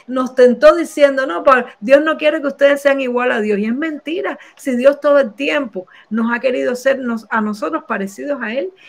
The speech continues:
Y al final su, su objetivo es que estemos perfectamente unidos con Él. Pero por, por eso es que tenemos que ser probados. Porque Dios quiere unirse con nosotros. Dios quiere fundirse, integrarse con nosotros. Y esto es tremendo misterio.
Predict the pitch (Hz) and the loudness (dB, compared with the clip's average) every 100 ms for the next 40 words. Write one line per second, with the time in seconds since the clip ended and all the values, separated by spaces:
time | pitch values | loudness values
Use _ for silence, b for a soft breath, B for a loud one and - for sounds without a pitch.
0 | B 240 247 - 247 302 - - - 294 | B 0 0 -2 -4 -4 -6 -12 -10 -2
1 | 254 247 247 269 233 226 208 359 320 - | 0 -2 -4 -4 -2 -2 -4 -2 0 -2
2 | 240 - 277 - 311 320 - - 220 202 | -4 -14 -16 -10 -8 -8 -10 -8 -8 -8
3 | - 302 - 277 285 320 269 247 302 339 | -6 -6 -4 -6 -6 -10 -8 -8 -6 -8
4 | - 214 214 277 339 _ B B - 254 | -8 -10 -8 -8 -12 _ B B 0 2
5 | 247 226 214 - - 214 247 349 339 320 | 4 2 -2 -4 -4 2 2 2 -2 -4
6 | 277 247 240 285 302 247 247 247 240 214 | -2 -2 -4 -6 -8 -8 -6 -8 -6 -4
7 | 214 240 202 - - _ - 233 202 220 | -4 -4 -6 -10 -20 _ -2 -2 -2 -6
8 | 208 180 277 302 - 392 392 320 359 330 | -6 2 2 2 -2 -2 0 0 -2 -4
9 | - 233 220 208 202 262 294 220 247 b | -4 -4 -2 -4 -4 -2 -2 -4 -10 b
10 | b 190 254 277 359 381 370 - 277 240 | b 0 4 4 2 -4 -4 -2 -2 -2
11 | 220 370 381 - 254 233 226 202 226 285 | -2 -4 -4 -4 -2 -2 -2 -2 -2 -4
12 | 320 285 233 208 294 339 285 214 214 294 | -4 -4 -4 -4 -4 -2 -2 -2 -6 -10
13 | 269 233 277 330 269 226 277 269 240 | -6 -6 -4 -6 -6 -2 2 2 0